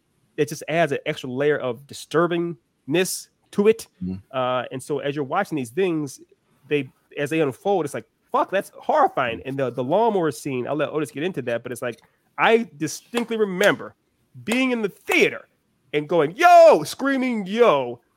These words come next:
Speaker 1: And the guy I was with patted me on the shoulder like, "It's okay. It, it'll be all right." 'Cause I was like,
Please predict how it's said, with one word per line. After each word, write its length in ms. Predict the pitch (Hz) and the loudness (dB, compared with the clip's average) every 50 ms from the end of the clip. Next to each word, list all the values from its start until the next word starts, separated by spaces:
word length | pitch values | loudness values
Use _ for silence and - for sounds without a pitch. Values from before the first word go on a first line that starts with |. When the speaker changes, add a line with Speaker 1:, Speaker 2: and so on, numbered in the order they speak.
| _ _ _ - | _ _ _ -4
Speaker 1:
And 100 | 165 156 | -2 -2
the 60 | 156 | 0
guy 240 | 147 165 175 202 214 | 0 0 0 0 2
I 40 | 208 | 2
was 160 | 202 180 151 | 0 0 -2
with 260 | 170 180 165 - - _ _ _ - | -4 -4 -4 -4 -6 _ _ _ -12
patted 300 | - 175 175 208 247 214 | -8 -6 -6 -4 -4 -4
me 80 | 180 | -2
on 60 | 175 | -2
the 80 | 160 151 | -2 -2
shoulder 240 | 143 - 180 160 143 | -2 -4 -6 -4 -4
like, 180 | 135 120 - _ - | -6 -6 -8 _ -16
"It's 180 | 131 135 - | -14 -12 -12
okay. 380 | 147 131 - 151 123 120 123 117 _ _ | -12 -10 -8 -8 -8 -10 -12 -18 _ _
It, 180 | - - 123 - | -16 -14 -12 -10
it'll 140 | 131 131 123 | -10 -8 -8
be 80 | 127 | -6
all 160 | 123 131 135 | -6 -4 -4
right." 240 | 127 127 123 113 110 - | -6 -6 -8 -10 -12 -14
'Cause 200 | 117 110 - - | -18 -14 -8 -6
I 80 | 143 160 | -4 -2
was 160 | 160 139 131 | -2 -4 -4
like, 180 | 127 120 _ | -6 -10 _